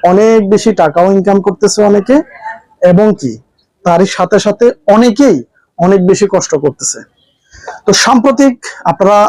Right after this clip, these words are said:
সোশ্যাল মিডিয়াতে অনেকগুলো ভিডিও দেখেছেন, আমিও একটা আপডেট দিয়েছি যে সংযুক্ত আরব আমিরাত অর্থাৎ দুবাইতে বাংলাদেশিদের সকল ধরনের ভিসা বন্ধ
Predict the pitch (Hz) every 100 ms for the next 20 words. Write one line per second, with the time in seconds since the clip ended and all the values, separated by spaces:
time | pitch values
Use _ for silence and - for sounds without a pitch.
0 | - - 202 190 220 202 190 202 202 208
1 | 214 - 156 170 170 190 180 160 160 156
2 | 147 170 - 202 277 - _ _ _ -
3 | 160 170 190 185 175 175 151 156 180 175
4 | 175 165 165 165 233 - 175 165 160 214
5 | - 220 160 156 151 147 147 196 - -
6 | 160 135 139 196 196 180 180 233 302 _
7 | _ _ _ _ _ 160 160 185 170 170
8 | - 214 233 240 - 165 - 175 160 156
9 | 175 196 160 151 208 247 170 143 135